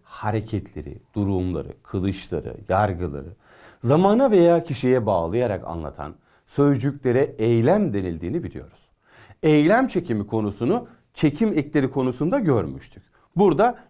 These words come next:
diğer özellikleri üzerinde durmaya çalışalım. Bir kere eylemleri anlam bakımından ayırırız. Eylemleri anlam bakımından üçe ayırırız.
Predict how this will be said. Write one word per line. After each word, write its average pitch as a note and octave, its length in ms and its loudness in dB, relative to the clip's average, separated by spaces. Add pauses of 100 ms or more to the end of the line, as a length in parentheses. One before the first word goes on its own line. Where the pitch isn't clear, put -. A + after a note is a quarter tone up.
(100)
diğer F3+ 360 6
özellikleri C3+ 880 -2
üzerinde A#2+ 480 0
durmaya C#2+ 320 -10
çalışalım. - 520 -20 (440)
Bir C#4 120 4
kere G#3 320 4 (240)
eylemleri G#3 680 6
anlam G3+ 520 2
bakımından D#3+ 580 0
ayırırız. C#3+ 720 -2 (260)
Eylemleri A#2+ 520 2
anlam C3 360 0
bakımından A#2 640 -2 (280)
üçe F#3+ 340 -2
ayırırız. D2 580 -12